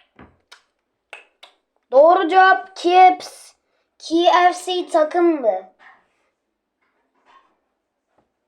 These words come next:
Şu an birazcık zor soru.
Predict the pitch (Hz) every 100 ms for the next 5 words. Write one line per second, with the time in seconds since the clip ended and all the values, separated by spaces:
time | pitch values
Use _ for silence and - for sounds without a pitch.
0 | _ _ _ _ _ _ _ _ _ -
1 | - 320 370 359 330 339 359 349 302 320
2 | 285 339 359 330 - 294 226 185